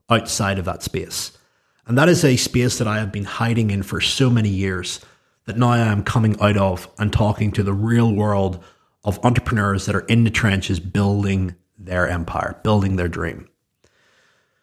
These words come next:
So let me just give you some quick high-level facts to just reaffirm why you should really pay attention to these podcasts, my YouTube channel, which you can also subscribe in the links in the show notes,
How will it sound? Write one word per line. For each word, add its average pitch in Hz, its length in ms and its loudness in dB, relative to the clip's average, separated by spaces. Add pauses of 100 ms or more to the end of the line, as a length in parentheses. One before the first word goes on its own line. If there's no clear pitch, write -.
(160)
So 143 420 2
let 165 100 4
me 202 80 6
just 208 200 4
give 170 80 2
you 151 60 2
some 143 140 4
quick - 320 -4
high-level 120 460 -2
facts - 800 -6 (840)
to 110 600 0 (480)
just - 180 2
reaffirm 127 1120 0 (220)
why 120 400 0
you 113 180 0
should 107 320 -4
really 123 580 0 (420)
pay 139 220 0
attention 123 500 0
to 95 100 -12
these 98 180 -8
podcasts, - 920 -6 (500)
my 101 180 0
YouTube 113 400 4
channel, 113 460 0
which 101 200 -4
you 95 60 -6
can 98 140 -4
also 110 320 0
subscribe 104 600 -2
in 98 80 0
the 95 80 -2
links 101 360 -2
in 101 60 -4
the 92 60 -4
show 127 220 0
notes, - 460 -2